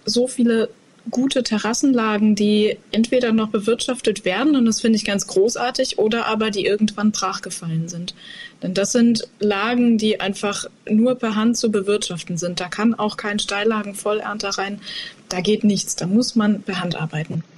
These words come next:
So, und, ähm, dann wurde mir sehr oft gesagt, ja, das geht halt nicht.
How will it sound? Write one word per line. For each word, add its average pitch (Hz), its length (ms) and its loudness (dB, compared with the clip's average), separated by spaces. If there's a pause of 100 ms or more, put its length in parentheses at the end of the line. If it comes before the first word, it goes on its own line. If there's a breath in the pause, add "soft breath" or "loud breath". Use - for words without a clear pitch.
(500 loud breath)
So, 156 380 -2 (240)
und, 165 420 0
ähm, 170 440 -2 (560 loud breath)
dann 170 200 0
wurde 196 160 4
mir 202 220 4
sehr 190 200 0
oft 208 180 -2
gesagt, 190 340 -2
ja, 160 240 -2 (500)
das - 160 -6
geht - 220 -2
halt 294 160 -2
nicht. - 240 -6